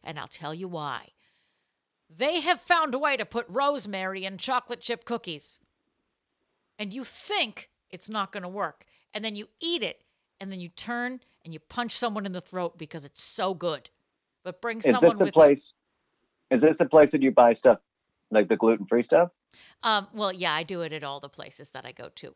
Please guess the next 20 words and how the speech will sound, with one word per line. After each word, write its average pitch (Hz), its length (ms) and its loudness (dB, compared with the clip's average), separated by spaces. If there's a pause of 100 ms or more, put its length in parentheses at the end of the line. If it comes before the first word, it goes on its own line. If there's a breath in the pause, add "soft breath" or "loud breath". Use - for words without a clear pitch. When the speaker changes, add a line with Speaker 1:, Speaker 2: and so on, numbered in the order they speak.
Speaker 1:
I 226 100 -2
like 269 260 -4
a 262 40 -4
weird 226 300 4
Speaker 2:
Oh. - 60 2
Speaker 1:
grain. 180 440 -6 (100)
I 220 120 -2
don't 240 200 -4
like 226 260 -6
things 208 340 -10
that 175 180 -12
taste 175 340 -12
normal. 175 600 -10 (600)
I 196 80 -6
like 208 240 -2 (140)
for 226 80 -6
things 208 440 -10
to, 233 100 -2
<laughs> - 1000 -14
I 349 80 0